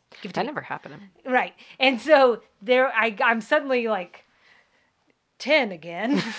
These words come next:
Speaker 1: <laughs> My mom's trying to take the phone because she's trying to, and I'm in over my head. <laughs> Telemarketer, I don't know.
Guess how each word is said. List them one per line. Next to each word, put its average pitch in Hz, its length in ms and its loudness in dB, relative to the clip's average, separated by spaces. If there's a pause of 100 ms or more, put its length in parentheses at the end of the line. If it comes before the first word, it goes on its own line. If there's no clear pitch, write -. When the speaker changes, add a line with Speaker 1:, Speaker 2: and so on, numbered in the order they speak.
(140)
Speaker 1:
<laughs> - 280 -6
My 240 140 0
mom's 320 340 8
trying 226 200 2
to - 40 -2
take 202 180 -6
the 185 60 -4
phone 233 320 0
because 226 220 -4
she's - 140 -16
trying 302 260 2
to, 311 40 0
and 247 260 -4 (180)
I'm 214 240 -2
in 339 180 2
over 381 180 2
my 247 140 2
head. 165 360 -14 (200)
<laughs> - 80 0 (1300)
Telemarketer, 254 800 2
I 196 100 -2
don't 277 160 4
know. 190 160 2